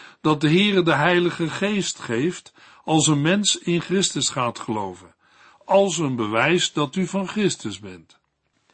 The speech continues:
In vers veertien wordt daarover gezegd: "Deze Geest in ons is een borg voor wat God ons allemaal zal geven als Hij ons zijn eigen volk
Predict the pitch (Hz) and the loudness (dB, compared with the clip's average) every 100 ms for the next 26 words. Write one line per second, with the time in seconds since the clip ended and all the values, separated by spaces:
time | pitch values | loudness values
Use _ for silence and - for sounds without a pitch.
0 | _ _ _ 165 131 127 120 - - 214 | _ _ _ -6 -4 -2 -2 -2 0 0
1 | 196 - 101 120 - _ - - _ - | 0 -2 -8 -10 -14 _ -20 -20 _ 0
2 | 156 139 143 143 135 117 104 120 131 170 | 2 2 0 2 0 0 -2 -2 2 0
3 | - - - _ _ _ _ 110 151 226 | 0 -12 -20 _ _ _ _ 0 2 4
4 | 226 - 185 - 202 208 170 - - 202 | 2 2 0 2 2 2 0 -4 -2 -2
5 | 160 107 104 117 - - - _ 170 147 | -2 -6 -8 -8 -8 -10 -20 _ 0 2
6 | 156 143 143 214 160 113 120 - _ _ | 2 0 2 4 4 0 -4 -10 _ _
7 | - - 175 156 135 - 233 240 185 165 | -6 2 4 4 2 -2 -2 -2 0 -2
8 | - - 202 233 208 180 165 160 143 - | -2 0 2 2 2 2 2 2 0 0
9 | 196 156 98 110 - - - - 139 - | 2 2 0 -10 -14 -20 -12 -2 0 2
10 | 165 196 131 113 131 - 139 135 156 180 | 4 4 2 -2 -4 -2 -2 -2 -2 2
11 | 220 - 185 - 170 113 117 | 2 0 -2 0 0 0 -6